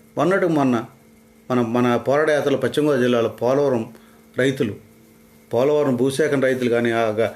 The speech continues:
ఆ కాలువ రైతులు కానీ, పోలవరం ప్రాజెక్టు బో-, బా-, బాధి ఎంతమంది అండి? ఒక్కలా ఇద్దరా సార్? ఆఖరికి సర్పంచులండి, సర్పంచులు కూడా కలిసి తమ బో-, గోడు వెళ్ళబోసుకున్నారు. అది ఇన్ని ఉండబట్టే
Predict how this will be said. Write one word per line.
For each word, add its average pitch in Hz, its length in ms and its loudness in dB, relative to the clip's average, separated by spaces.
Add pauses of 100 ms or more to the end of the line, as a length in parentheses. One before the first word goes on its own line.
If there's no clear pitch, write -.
(280)
ఆ 117 60 0
కాలువ 147 460 0
రైతులు 127 340 0
కానీ, 117 280 0
పోలవరం 127 400 0
ప్రాజెక్టు 135 640 0
బో-, 113 200 -2
బా-, 113 400 0 (320)
బాధి 127 280 0
ఎంతమంది 220 460 0
అండి? 160 120 0
ఒక్కలా 196 280 0
ఇద్దరా 143 280 0
సార్? 110 220 -4 (380)
ఆఖరికి 202 340 0
సర్పంచులండి, 156 800 0 (800)
సర్పంచులు 139 540 0
కూడా 151 260 0
కలిసి 143 460 -2
తమ 120 260 -2
బో-, 113 540 -2 (140)
గోడు 151 160 2
వెళ్ళబోసుకున్నారు. 127 720 0 (540)
అది 156 360 0 (300)
ఇన్ని 202 240 0
ఉండబట్టే 208 880 0